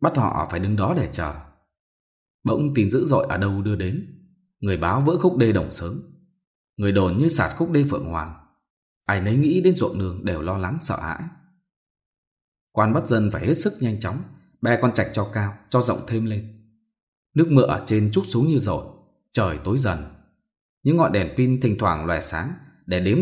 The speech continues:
từng hàng xem có thiếu người nào không. Mãi nửa đêm ngớt mưa, bọn phu mới được nghỉ. Nhưng sáng hôm sau, mực nước lên gần mấp mé con trạch đã đắp cao.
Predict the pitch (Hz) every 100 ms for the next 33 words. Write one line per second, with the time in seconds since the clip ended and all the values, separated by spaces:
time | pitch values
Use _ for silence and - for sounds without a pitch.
0 | 180 92 90 80 76 104 92 95 - 135
1 | 147 202 92 78 73 - 95 92 - _
2 | _ _ _ _ _ _ _ - 127 131
3 | 78 85 92 92 113 143 135 101 92 -
4 | _ _ 113 98 90 127 127 180 117 95
5 | 82 73 - _ _ _ _ _ _ _
6 | _ 110 110 101 82 82 139 - 92 87
7 | 87 _ _ _ - 104 107 135 156 117
8 | 113 110 85 92 175 107 107 - 135 117
9 | - 71 104 107 160 - 101